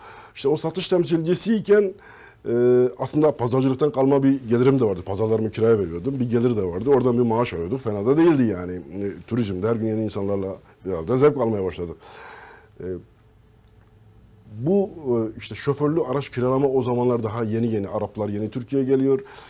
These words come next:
Yeni popüler olmaya başlıyor. E, ve aslında iyi de bir kazancı vardı. Fark ettim, benim kazancımdan çok şoförün kazancı var. O zaman bir vizyon değişine gittim. Dedim ki, çalıştığım firmada dedim ki, "Arkadaşlar beni şoför olarak işe alır mısınız?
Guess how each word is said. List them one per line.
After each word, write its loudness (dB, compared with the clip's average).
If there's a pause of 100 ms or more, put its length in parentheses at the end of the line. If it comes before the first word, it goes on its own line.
Yeni 2
popüler 2
olmaya 6
başlıyor. 4 (540)
E, -8 (1000)
ve -6
aslında -4
iyi 2
de 4
bir -2
kazancı 2
vardı. -2
Fark -4
ettim, 0 (100)
benim 2
kazancımdan 2
çok -4
şoförün -2
kazancı -6
var. -12 (260)
O 2
zaman 6
bir 2
vizyon 6
değişine 2
gittim. 0
Dedim 4
ki, -2 (380)
çalıştığım 2
firmada 0
dedim 4
ki, 2
"Arkadaşlar 0
beni 2
şoför -2
olarak 2
işe -4
alır 0
mısınız? -4